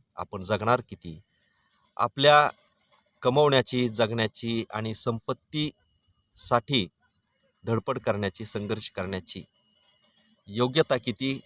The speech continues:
कालावधी आपल्याला मिळतोय किती, याच्यावरती आपण चिंतन करीत नाही. आपण एखाद्या स्वप्नामध्ये जगल्यासारखं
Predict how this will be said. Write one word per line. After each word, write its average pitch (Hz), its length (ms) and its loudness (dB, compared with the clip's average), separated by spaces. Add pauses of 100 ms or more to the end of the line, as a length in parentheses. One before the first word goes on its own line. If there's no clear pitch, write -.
(160)
कालावधी 131 500 6
आपल्याला 113 400 4
मिळतोय 104 340 -6
किती, 85 360 -14 (640)
याच्यावरती 107 560 -2
आपण 98 240 -2
चिंतन 120 380 -4
करीत 110 300 -4
नाही. 85 220 -14 (580)
आपण 135 280 -2
एखाद्या 151 320 4
स्वप्नामध्ये 156 600 2
जगल्यासारखं 120 760 2